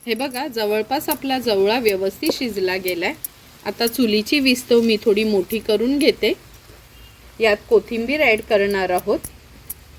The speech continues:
आणि हाय विस्तवावर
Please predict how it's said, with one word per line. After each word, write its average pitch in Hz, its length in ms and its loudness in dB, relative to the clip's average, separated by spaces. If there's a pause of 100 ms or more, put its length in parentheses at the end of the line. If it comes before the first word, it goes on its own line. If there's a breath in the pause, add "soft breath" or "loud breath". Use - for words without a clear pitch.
(2250)
आणि 233 240 0
हाय 262 320 2
विस्तवावर 233 800 -2